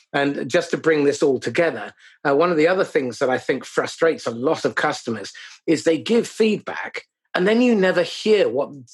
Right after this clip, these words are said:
uh, has been done with it. So two points to pull from this. One is I think that you need to go and speak to your customers. And I think senior executives need to speak to the customers so that they're not living in their bubble.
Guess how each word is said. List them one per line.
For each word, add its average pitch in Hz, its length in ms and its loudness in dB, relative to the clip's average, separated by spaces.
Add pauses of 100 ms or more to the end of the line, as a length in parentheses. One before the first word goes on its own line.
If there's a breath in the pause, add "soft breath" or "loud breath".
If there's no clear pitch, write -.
uh, 147 200 0
has 143 220 -4
been 160 280 2
done 196 300 2
with 117 160 2
it. - 240 -14 (720)
So 170 320 -2 (140)
two 247 180 0
points 180 380 -2
to 156 100 -2
pull 143 240 0
from 117 200 -2
this. 110 200 -8
One 170 400 0
is 180 160 0
I 151 80 0
think 135 240 -2
that 139 140 -2
you 143 100 2
need 131 160 0
to - 60 -6
go 139 100 2
and 123 100 -2
speak 117 300 -6
to - 100 -4
your - 80 0
customers. 107 640 -6 (340 loud breath)
And 143 120 0
I 139 80 0
think 151 260 -2
senior 190 500 4
executives 127 880 -2
need 127 260 -2
to 127 100 -4
speak - 400 -4
to 117 100 -6
the 104 100 -8
customers - 720 -10 (420)
so - 180 0
that 139 220 0
they're 151 140 2 (140)
not 160 120 -2
living 139 320 2
in 127 140 2
their 120 140 0
bubble. 113 340 -6